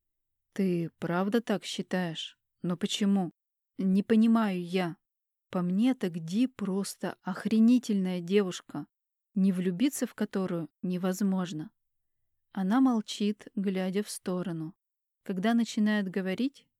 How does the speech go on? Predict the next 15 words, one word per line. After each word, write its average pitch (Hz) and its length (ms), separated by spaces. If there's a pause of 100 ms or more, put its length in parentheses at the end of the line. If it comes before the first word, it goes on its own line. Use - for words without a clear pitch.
(160)
голос 208 520
немножко 190 540
дрожит. 185 600 (600)
"Знаешь, 233 680 (400)
когда 214 300
меня 233 260
спрашивают, 226 720
где 196 280
я 208 100
училась, 262 680 (440)
я 226 200
говорю, 214 380
что - 200
на 208 100
философском 220 840